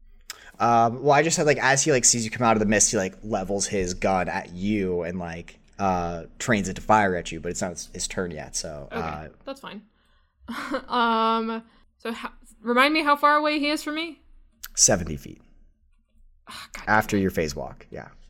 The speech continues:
Speaker 2: Okay. I could, <laughs> I could use, hmm, okay. If I use my regular movement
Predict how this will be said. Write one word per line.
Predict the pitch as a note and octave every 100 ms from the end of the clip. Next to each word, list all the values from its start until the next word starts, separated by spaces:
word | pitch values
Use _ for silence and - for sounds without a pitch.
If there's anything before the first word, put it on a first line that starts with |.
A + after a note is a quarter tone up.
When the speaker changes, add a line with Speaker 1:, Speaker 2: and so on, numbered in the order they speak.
| _ _ _ -
Speaker 2:
Okay. | G3+ F3+ E3 _ _ _
I | -
could, | A3+ B3 B3 C4 C#4 _ _ _ _ _ _ _ _
<laughs> | - - - _ - - _ _ - -
I | C4
could | C4+ C#4+
use, | C4 C4+ C#4 C#4 C4 - _ _ _ _ _ _
hmm, | A#3 A3 G3+ F#3 - _ -
okay. | G#3 G#3 - - - _
If | A#3 A#3
I | A#3 A#3 A#3+ -
use | B3 B3 D4
my | C4+ C4+
regular | B3 A#3 C4+ C#4+ D4+ C4
movement | A#3 G#3+ G3+ G#3 G#3+ A#3+